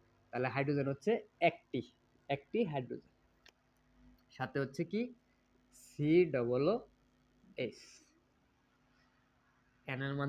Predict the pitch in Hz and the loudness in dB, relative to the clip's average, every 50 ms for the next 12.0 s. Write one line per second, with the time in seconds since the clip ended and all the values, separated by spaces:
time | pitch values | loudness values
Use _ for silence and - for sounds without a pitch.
0 | 143 143 147 139 147 139 139 139 135 139 143 143 143 - 143 147 143 151 165 180 | -2 0 0 0 0 0 0 0 0 0 0 0 -2 -2 0 2 4 4 4 4
1 | 190 165 117 127 123 117 113 120 147 180 - _ _ _ _ _ _ _ _ _ | 2 0 -2 -2 -4 -2 -2 -2 -4 -6 -8 _ _ _ _ _ _ _ _ _
2 | _ _ _ _ _ _ _ _ _ 123 123 123 135 143 160 170 165 131 - 123 | _ _ _ _ _ _ _ _ _ -6 -4 -4 -2 -2 -2 -4 -4 -6 -8 -6
3 | 117 117 110 110 123 156 175 - _ _ _ _ _ _ _ _ _ _ _ _ | -6 -6 -6 -6 -6 -8 -8 -12 _ _ _ _ _ _ _ _ _ _ _ _
4 | _ _ _ _ _ _ _ _ _ _ _ _ 135 135 131 139 139 151 170 220 | _ _ _ _ _ _ _ _ _ _ _ _ -6 -2 -2 0 2 4 4 2
5 | 240 - - _ _ _ _ _ _ _ _ _ _ _ _ _ _ _ _ _ | 2 0 -8 _ _ _ _ _ _ _ _ _ _ _ _ _ _ _ _ _
6 | _ _ _ _ - 127 127 127 127 135 139 135 - - 185 - - 143 131 - | _ _ _ _ -2 -2 0 0 0 -2 -4 -4 -4 -6 -6 -4 -4 -6 -6 -6
7 | - _ _ - 170 220 240 - - _ _ _ _ _ - - _ _ _ _ | -10 _ _ 0 0 0 0 -4 -12 _ _ _ _ _ -20 -20 _ _ _ _
8 | _ _ - 127 131 127 139 135 127 156 151 135 123 131 135 - _ _ 151 165 | _ _ -6 -4 -4 -2 -2 -2 -2 -2 0 -2 -2 -4 -8 -14 _ _ 0 2
9 | 185 196 190 190 180 170 - 180 160 135 120 123 131 131 120 120 135 156 175 - | 4 4 4 2 2 0 0 -2 0 0 0 2 2 2 2 0 -2 -4 -10 -16
10 | _ _ _ 139 131 123 120 - - - - 123 127 127 131 123 120 127 - 196 | _ _ _ -4 -2 -2 -2 -4 -10 -14 -10 -4 -2 0 2 2 0 -2 -4 -8
11 | - _ _ _ _ _ _ _ _ _ _ _ _ - - - - - 151 | -14 _ _ _ _ _ _ _ _ _ _ _ _ -20 -20 -20 -10 -4 0